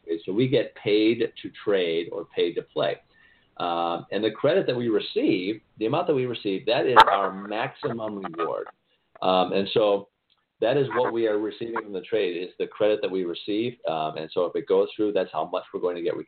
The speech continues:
we're not going to get any more out of this trade than what we get at the very beginning of placing the trade, okay?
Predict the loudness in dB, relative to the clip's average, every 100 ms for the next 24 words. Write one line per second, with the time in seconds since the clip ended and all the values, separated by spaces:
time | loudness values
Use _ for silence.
0 | _ -6 -6 -4 -4 0 -2 -2 -6 -4
1 | -2 -2 0 2 0 -2 -8 _ _ _
2 | 0 2 0 0 2 2 2 -2 -2 -4
3 | -2 -6 -2 -2 -2 -6 -6 -2 -2 -4
4 | -8 -8 -6 -8 2 2 2 -10 -12 -8
5 | -8 _ -8 -2 -2